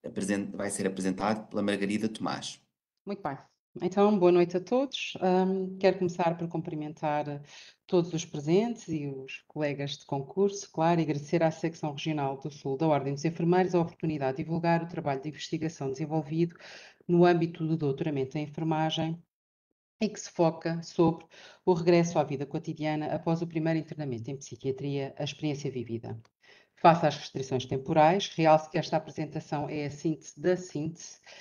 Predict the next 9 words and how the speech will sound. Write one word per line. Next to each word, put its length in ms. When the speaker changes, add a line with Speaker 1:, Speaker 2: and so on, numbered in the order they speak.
Speaker 2:
realizando-se 580
um 100
breve 300
enfoque 640
sobre 420
resultados, 600
conclusões 580
e 60
implicações. 880